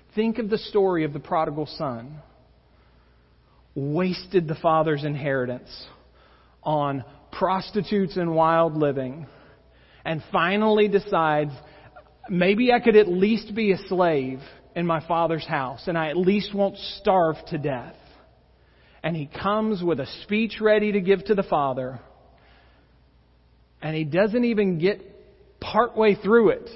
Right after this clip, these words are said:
He gets started, and the father cuts him off. What does he do? He restores him. "Bring the robe. Bring the family ring. Put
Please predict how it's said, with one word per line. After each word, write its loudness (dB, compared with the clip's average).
He -8
gets 0
started, 4
and -2
the -8
father -2
cuts -6
him -4
off. -2
What -12
does -6
he -4
do? 0
He -2
restores 0
him. -12
"Bring 2
the 2
robe. 0
Bring 0
the 0
family 0
ring. 0
Put 2